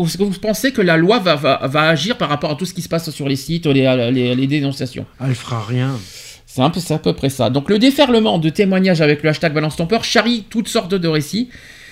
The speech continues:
Speaker 1: de propos ou gestes déplacés jusqu'aux agressions sexuelles. Donc, la plupart ne donnent pas d'éléments d'in-, d'identification. Faut quand même le rappeler.
Speaker 2: Ah.
Speaker 1: Est-ce que vous a-, et, et dans les, euh, tu es... tu me confirmes, Lionel, t'as, t'as encore vu des exemples, euh, aujourd'hui.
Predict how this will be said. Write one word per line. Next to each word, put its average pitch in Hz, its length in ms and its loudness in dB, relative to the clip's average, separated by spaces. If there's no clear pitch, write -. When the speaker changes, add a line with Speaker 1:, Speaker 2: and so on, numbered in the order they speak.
Speaker 1:
de 156 140 6
propos 240 400 6
ou 208 80 2
gestes 226 260 2
déplacés 202 640 2
jusqu'aux 185 360 0
agressions 175 320 0
sexuelles. 143 440 -2
Donc, 160 240 -2
la 233 100 2
plupart 247 300 4
ne 220 80 4
donnent 190 200 4
pas 254 120 2
d'éléments 196 360 2
d'in-, 160 140 0
d'identification. 185 1000 -2
Faut - 120 -8
quand 156 140 -2
même 156 100 0
le 156 60 0
rappeler. 151 380 -2
Speaker 2:
Ah. 151 360 -6
Speaker 1:
Est-ce - 180 6
que - 60 -2
vous 226 120 2
a-, - 120 0
et, 185 240 4
et 170 40 2
dans 175 200 4
les, 175 100 4
euh, 151 160 4
tu 151 160 -2
es... 147 60 0
tu 165 140 -2
me 165 120 4
confirmes, 170 340 -2
Lionel, 175 300 0
t'as, 160 160 0
t'as 147 100 -4
encore 151 200 -2
vu 160 100 -2
des 151 180 0
exemples, 151 280 -2
euh, 139 180 4
aujourd'hui. 143 540 -2